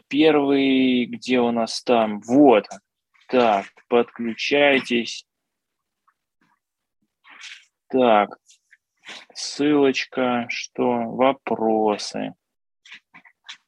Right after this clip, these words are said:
Мгм. Вот. Э, прекрасный вопрос от Ксении Валиковой. Прекрасный вопрос. «Меня интересуют инструменты,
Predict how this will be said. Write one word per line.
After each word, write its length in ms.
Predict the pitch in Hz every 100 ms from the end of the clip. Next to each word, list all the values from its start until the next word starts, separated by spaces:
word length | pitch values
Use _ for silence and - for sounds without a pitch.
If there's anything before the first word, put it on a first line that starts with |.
| _ _ _ _ _
Мгм. 1400 | - 120 113 107 104 104 101 107 104 196 196 147 175 175 160 _ _ _ _ _ _ _ _ _ _ _ - - - _
Вот. 520 | - 113 139 135 98 - _ -
Э, 260 | 92 110
прекрасный 680 | 107 120 147 147 151 - 131
вопрос 600 | 123 123 - 147 143 - -
от 220 | 131 -
Ксении 960 | - - - 160 147 135 131 120 110 _ -
Валиковой. 800 | 104 110 143 120 98 - - _ _ _ _ _ _
Прекрасный 800 | - 123 127 139 131 - - 101
вопрос. 480 | 95 98 127 156 - - - _ -
«Меня 240 | 117 143
интересуют 560 | 131 127 123 - 131 120
инструменты, 840 | 120 - 120 131 165 165 143 131